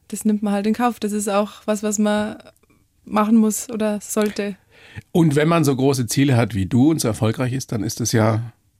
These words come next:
Speaker 2: noch wichtiger sozusagen. Ich meine, du bist eine der ganz wenigen Sportlerinnen, die in zwei sehr, sehr unterschiedlichen Sportarten Weltklasse sind. Was viele vielleicht nicht wissen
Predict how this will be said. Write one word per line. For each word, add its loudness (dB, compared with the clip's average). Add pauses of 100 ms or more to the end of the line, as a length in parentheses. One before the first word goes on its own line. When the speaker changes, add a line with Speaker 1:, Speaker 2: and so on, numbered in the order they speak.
(340)
Speaker 2:
noch 0
wichtiger 0
sozusagen. -2 (360)
Ich 2
meine, 2
du -2
bist -2
eine -2
der 0
ganz -2
wenigen -2
Sportlerinnen, 0
die 2
in -2
zwei -4
sehr, 0
sehr 0
unterschiedlichen -2
Sportarten -6 (440)
Weltklasse -2
sind. -12 (640)
Was -2
viele 2
vielleicht 0
nicht 2
wissen 0